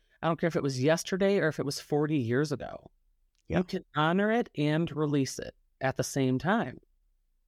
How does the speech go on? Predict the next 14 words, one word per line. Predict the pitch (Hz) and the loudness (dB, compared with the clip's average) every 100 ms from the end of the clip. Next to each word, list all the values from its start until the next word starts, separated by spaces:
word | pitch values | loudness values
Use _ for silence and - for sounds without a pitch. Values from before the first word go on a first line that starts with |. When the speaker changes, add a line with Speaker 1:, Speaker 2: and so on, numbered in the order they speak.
| _ | _
Speaker 2:
Yeah. | - | -6
Speaker 1:
and | 156 | 0
move | 175 202 | 2 0
forward. | - 185 220 208 - - - _ _ _ _ _ _ _ - | 0 2 2 2 -2 -8 -20 _ _ _ _ _ _ _ -20
Speaker 2:
Yeah. | 82 | -20
Speaker 1:
I | - _ | -20 _
promise. | 214 180 - - - _ _ _ _ _ _ _ | -4 -4 -4 -14 -18 _ _ _ _ _ _ _
Yeah. | 165 165 190 _ _ _ _ _ _ | -10 -10 -12 _ _ _ _ _ _
Speaker 2:
Yeah. | - 101 107 | 0 0 2
And, | 110 120 | 0 0
and | 120 98 | 0 2
I'll | 101 | 2
just | 101 101 - - - | 0 -4 -6 -14 -8
add, | 110 98 92 95 | 0 2 2 0